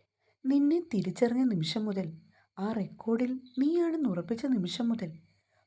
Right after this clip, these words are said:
പ്രാണനും കൈപിടിച്ച് നടക്കുവാ ഇവൻ. സുധി വാത്സല്യത്തോടെ പറഞ്ഞതും പെണ്ണ് നഖം കടിച്ചുകൊണ്ട് തല ഉയർത്തി. "അല്ല,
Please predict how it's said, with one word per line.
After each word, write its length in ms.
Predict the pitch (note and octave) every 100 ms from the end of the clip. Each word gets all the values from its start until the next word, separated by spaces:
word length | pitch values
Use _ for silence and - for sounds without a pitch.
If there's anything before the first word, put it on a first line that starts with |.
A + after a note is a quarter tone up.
| _
പ്രാണനും 540 | G3 F#3 E3 F3+ A3 C4
കൈപിടിച്ച് 480 | B3 A#3 B3 -
നടക്കുവാ 400 | D#4+ B3 G3 C#4+ B3+
ഇവൻ. 180 | F3+ D#3+ - _ _ _ _ _ _ _ _ -
സുധി 280 | - C4+ D#4
വാത്സല്യത്തോടെ 840 | - F3+ E3+ A#3+ A#3 - C4+ C4+
പറഞ്ഞതും 500 | C4+ G3 E3 F#3 G3+ D#3 - _ _ -
പെണ്ണ് 260 | G3 F3+ A#3
നഖം 360 | A3+ D#3+ G#3+
കടിച്ചുകൊണ്ട് 540 | A#3 B3 - C4 C4 -
തല 220 | A#3+ E3+
ഉയർത്തി. 400 | F#3 G3+ E3 G3+ G3+ - _ _ _ _ -
"അല്ല, 180 | A#3